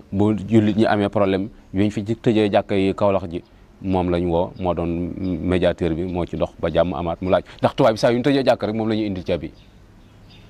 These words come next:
Waaw, nga xam ne sax am na ci at moo xamante ni ministre de la colonie ne dafay ñëw ci mille neuf cent quarante-trois ni ko tey yaa ma tax a jóg, nguurug France ma yebal, sant si la rek moo nu tax a jóg ci taxawaay yu rafet yi nga xamante ni yaa ngi koy taxaw ci réew mi. Léegi baatub kun suñu borom jox na ma ko, sama garaat bi moo ma ko may.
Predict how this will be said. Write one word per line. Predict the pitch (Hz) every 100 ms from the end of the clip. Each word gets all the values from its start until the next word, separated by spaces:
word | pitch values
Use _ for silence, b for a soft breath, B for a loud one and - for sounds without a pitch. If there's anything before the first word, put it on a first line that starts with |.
| - -
Waaw, | - B -
nga | 98
xam | 113
ne | 101
sax | - -
am |
na | 113
ci | 104
at | 92
moo | 110 101
xamante | 104 98 95
ni | 95
ministre | 107 120 -
de | 107 104
la | 104
colonie | - 98 87 92 b b
ne | 98 101
dafay | 104 101
ñëw | 95 87 87
ci |
mille | 104 110
neuf | 104
cent | 104
quarante-trois | 98 101 92 90 90 90
ni | 92
ko | 101
tey | 101 95
yaa | 95
ma | 98
tax | 98 95
a |
jóg, | 85 -
nguurug | 101 101 95
France | - 95 92
ma | 92
yebal, | 95 92 104 b -
sant | 131 113 -
si | 110
la | 92
rek | 90 113 113
moo | 110 101
nu | 98
tax | 92
a | 90
jóg | 82 -
ci | 107
taxawaay | 110 110 101 98
yu | 98
rafet | 95 92
yi | 95
nga | 104
xamante | 107 98 92
ni | 90
yaa | 92
ngi | 90
koy | 92
taxaw | 90 92
ci | 92
réew | 90
mi. | 78 B B B 101
Léegi | 113 107 120 B B
baatub | 104 110 107 -
kun | 110
suñu | 101 107
borom | 101 101
jox | 107
na | 110
ma | 104
ko, | -
sama | - 110
garaat | 98 98 90
bi | 92
moo | 92 90
ma |
ko | 82
may. | 82